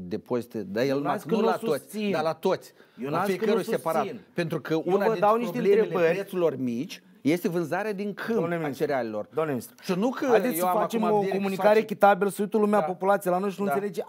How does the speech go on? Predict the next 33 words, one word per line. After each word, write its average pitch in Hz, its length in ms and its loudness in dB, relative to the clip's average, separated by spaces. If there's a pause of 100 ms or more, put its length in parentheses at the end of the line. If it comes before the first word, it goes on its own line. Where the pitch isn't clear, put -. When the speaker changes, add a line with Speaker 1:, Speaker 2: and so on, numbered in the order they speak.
(220)
Speaker 2:
absolut 226 560 0
nimic. 185 420 -2 (280)
Dumneavoastră 254 420 2
a 240 40 4
spus 254 360 -4
soluția 220 440 4
dumneavoastră 196 440 0
a - 40 -2
ministerului, 165 440 -4
dumneavoastră 226 260 0 (180)
a - 40 2
spus - 120 -14
clar. 175 340 4 (540)
Și - 200 -4
văd 220 240 4
că 226 220 -4
menționați 226 600 0
și 208 140 -8
aici 208 340 -4
la 190 180 0
doamna 180 340 -2
Rață, 123 260 -6
că 208 100 -4
e, 233 160 -2
și 175 360 -8
e 185 160 -2
problema 202 500 0
mărului 196 340 -2
de 156 80 -12
scori 196 280 -2
de 175 60 -2
la 165 100 0
noi. 123 200 -6